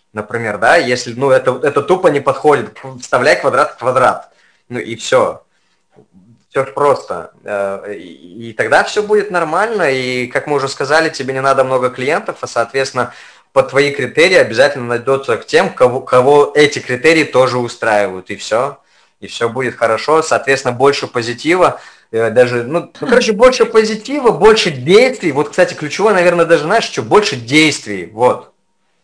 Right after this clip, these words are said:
Действие, действие, действие. И в какой-то момент ты все-таки поймешь, а что у тебя работает, а что у тебя не работает. Потому что можно сколько угодно дискутировать, э, и, но если ты это не применяешь, ну,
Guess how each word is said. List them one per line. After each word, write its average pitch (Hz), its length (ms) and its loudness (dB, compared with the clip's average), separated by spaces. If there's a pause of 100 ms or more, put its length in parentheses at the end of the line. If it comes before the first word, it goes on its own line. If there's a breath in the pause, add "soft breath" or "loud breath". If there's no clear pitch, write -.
(260)
Действие, 135 500 0
действие, 135 420 -2
действие. 127 440 0 (220)
И - 40 -8
в 127 40 -14
какой-то 170 400 2
момент 175 340 -2
ты 202 40 -10
все-таки - 320 -4
поймешь, 151 480 2
а 127 40 -6
что 147 340 2
у 127 60 -10
тебя 131 260 0
работает, 165 440 0
а 113 40 -6
что - 180 -4
у 147 60 0
тебя 120 240 -6
не 117 100 -4
работает. 104 460 -4
Потому 104 100 -10
что 120 140 -8
можно 131 220 -2
сколько 123 260 -14
угодно 127 320 -2
дискутировать, 131 760 -6
э, 104 380 -4
и, 104 40 -8
но 113 100 -6
если 117 180 -8
ты - 140 -4
это 110 180 -6
не 110 80 -8
применяешь, 117 640 -4
ну, 95 260 -10